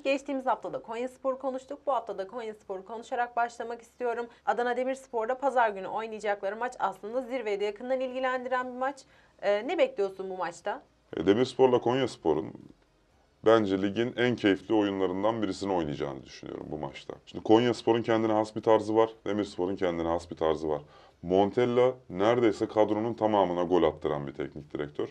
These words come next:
Speaker 2: İlhan Palut da neredeyse sahanın tamamını ölçüp biçip santimetresine kadar hesaplayıp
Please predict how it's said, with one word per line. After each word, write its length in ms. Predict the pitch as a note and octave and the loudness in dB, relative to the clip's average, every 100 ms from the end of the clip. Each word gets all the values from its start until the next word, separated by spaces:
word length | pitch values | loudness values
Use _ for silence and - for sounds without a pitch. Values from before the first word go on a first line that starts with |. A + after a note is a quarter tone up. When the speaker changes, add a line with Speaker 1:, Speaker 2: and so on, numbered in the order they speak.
| - - _ | -12 -20 _
Speaker 2:
İlhan 320 | G#2 G#2+ B2 A#2+ | -2 0 0 4
Palut 340 | A#2+ D3+ D3 | 4 2 2
da 80 | A2+ | 0
neredeyse 580 | A2+ C3+ A2 E2+ - A#2 | 2 2 2 0 -2 -6
sahanın 440 | - G#2 A2+ C3+ | -4 0 0 -2
tamamını 840 | - A#2 B2+ G#2 D#2+ D2+ C3 - G#2 | -2 0 4 4 2 -2 -8 -2 0
ölçüp 420 | G#2 - B2 F2 | 0 -4 -8 -10
biçip 320 | E2+ - - | -8 -10 -10
santimetresine 880 | - F#2+ F#2 F#2 F2 F2 E2 F2+ F2+ | -8 -6 -6 -6 -6 -8 -8 -8 -6
kadar 220 | C#2+ C2+ - | -6 -10 -6
hesaplayıp 600 | G2+ F#2 - - A#2 | -4 -4 -6 -4 -6